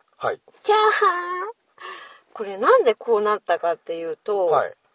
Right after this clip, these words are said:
Speaker 2: ま、ものすごくいっぱい考えたんですけど、
Speaker 1: うん。
Speaker 2: なんかもう、根詰めて考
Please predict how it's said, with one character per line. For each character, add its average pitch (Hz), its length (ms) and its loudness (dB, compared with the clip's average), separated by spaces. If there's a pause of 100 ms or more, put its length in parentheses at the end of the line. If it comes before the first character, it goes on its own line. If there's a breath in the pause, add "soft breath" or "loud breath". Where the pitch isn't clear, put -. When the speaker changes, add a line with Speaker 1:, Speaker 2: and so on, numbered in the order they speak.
(280)
Speaker 2:
ま、 185 120 -20
も 185 220 -20
の 285 60 -14
す - 160 -14
ご 349 120 -10
く 214 100 -12
い 214 40 -12
っ - 20 -20 (120)
ぱ 208 120 -6
い 185 60 -8
考 208 360 -10
え 180 80 -10
た 170 160 -16
ん 165 80 -16
で 170 80 -20
す - 120 -20
け 175 120 -16
ど、 202 180 -8
Speaker 1:
う 170 80 -4
ん。 110 240 -14 (840 soft breath)
Speaker 2:
な 220 100 -10
ん 214 40 -8
か 190 100 -4
も 170 260 -8
う、 - 80 -20 (260)
根 - 60 -18 (180)
詰 392 200 -8
め 262 100 -6
て 175 120 -6
考 262 320 -8